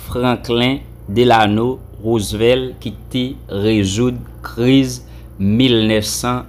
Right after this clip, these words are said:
ventnèf. Prezidan Franklin Delano Roosevelt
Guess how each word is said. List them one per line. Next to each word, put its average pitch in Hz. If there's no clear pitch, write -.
ventnèf. 95
Prezidan 143
Franklin 139
Delano 120
Roosevelt 123